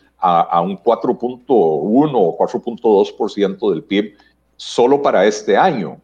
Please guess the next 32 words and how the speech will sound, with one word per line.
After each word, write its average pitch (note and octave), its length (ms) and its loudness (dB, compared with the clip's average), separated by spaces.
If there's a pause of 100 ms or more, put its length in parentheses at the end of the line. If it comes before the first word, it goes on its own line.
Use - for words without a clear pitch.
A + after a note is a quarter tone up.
(260)
Sobre A#2 360 2
todo, C3+ 260 4
Michael, D3 340 -2
considerando C3+ 760 -4 (420)
que G#2+ 220 4
este - 260 -2
año C#3 320 -2
todavía G#2+ 480 0
vamos A#2+ 320 -2
a B2 100 -18
convivir A2 540 -8
con F#2+ 240 -10
muchas G#2+ 320 -8
de A2 80 -6
las G2 180 -2
restricciones F2+ 920 -8 (280)
a F2 120 -2
la - 80 0
actividad D#2+ 500 -2
comercial, F#2+ 580 0
a D#2+ 60 2
la D2 120 -4
actividad D2+ 280 -4
económica, F2+ 640 -4
al E2 260 -4
movi-, D#2 260 -4
a D#2 60 0
la D#2+ 80 0
movilidad D#2+ 540 -2
de G2+ 100 -2
los G#2 160 -4
ciudadanos, G#2 560 0